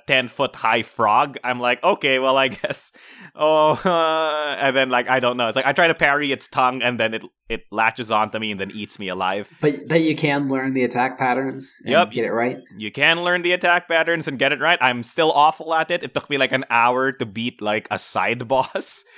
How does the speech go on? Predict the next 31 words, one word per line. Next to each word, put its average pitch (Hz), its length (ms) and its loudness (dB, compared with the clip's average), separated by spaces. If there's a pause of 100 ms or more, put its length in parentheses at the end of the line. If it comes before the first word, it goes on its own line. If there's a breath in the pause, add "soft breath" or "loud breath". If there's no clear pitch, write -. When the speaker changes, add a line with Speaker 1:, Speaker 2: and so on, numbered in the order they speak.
(300 loud breath)
Speaker 1:
Like, 131 220 0
I'm 131 120 0
like, 123 200 2
Speaker 2:
I - 20 -4
see. 107 380 -2
Speaker 1:
"Oh, 127 920 -2
uh," 123 40 -10
so 120 360 0
it's, 139 200 -4
it's 160 140 -4
very 294 300 0
cool. 254 340 0
It's 180 80 -6
very 190 220 2
challenging. 165 680 0
Um, 120 420 0 (600)
it 135 120 -4
has 160 400 2
that, 135 280 2 (320)
it 143 120 -6
has 175 200 2
a, 160 80 -6 (280)
it 156 120 -4
has 202 120 0
a 147 40 -4
very 135 200 -2
Star 131 320 2
Wars 127 380 0
feel 117 460 -2
to 117 140 -6
the, 104 320 -2